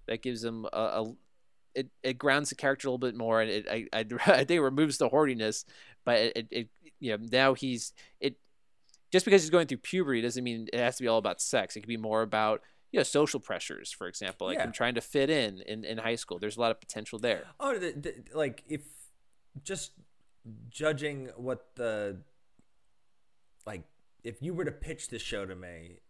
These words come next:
Speaker 2: without showing me the pilot, I would say there's so much potential for each of these characters. As you said, like, okay, we get the life of a female, life of a college, uh,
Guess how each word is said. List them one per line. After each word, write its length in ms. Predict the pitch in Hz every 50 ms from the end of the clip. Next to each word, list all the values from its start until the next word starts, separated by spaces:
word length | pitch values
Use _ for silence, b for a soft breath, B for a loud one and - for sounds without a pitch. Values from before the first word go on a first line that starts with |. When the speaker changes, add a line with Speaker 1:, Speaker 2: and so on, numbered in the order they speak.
| _ 113
Speaker 2:
without 360 | 110 113 98 120 113 110 110
showing 280 | - - 127 117 107 110
me 80 | 104
the 100 | 98 92
pilot, 520 | - - 123 117 110 107 101 95 92 - - _ _ _ _ _ -
I 180 | - 165 160
would 200 | 147 123 117 -
say 140 | - 123 107
there's 200 | 92 95 92 -
so 220 | - - - 156
much 240 | 127 104 98 - -
potential 500 | - 101 - - 101 98 95 - 95 95
for 240 | 87 - - 104 92
each 200 | - 139 117 -
of 80 | 110 95
these 120 | 104 98
characters. 580 | - - 117 104 95 92 90 - 101 95 92 87
As 160 | 117 117 104 117
you 80 | 123
said, 220 | 110 - 127 104 87
like, 180 | 98 92 -
okay, 200 | 110 107 - 107
we 120 | 95 95 90
get 160 | 101 - -
the 280 | 101 95 95 92 85 - - - - -
life 240 | 104 101 98 95 -
of 120 | 113 101 104
a 60 | 110
female, 440 | - - 190 175 139 110 90 80 85 85
life 240 | 95 95 101 -
of 100 | 120 98
a 60 | 104 107
college, 480 | - - - 156 151 139 127 107 78
uh, 360 | 98 107 104 101 98 95 95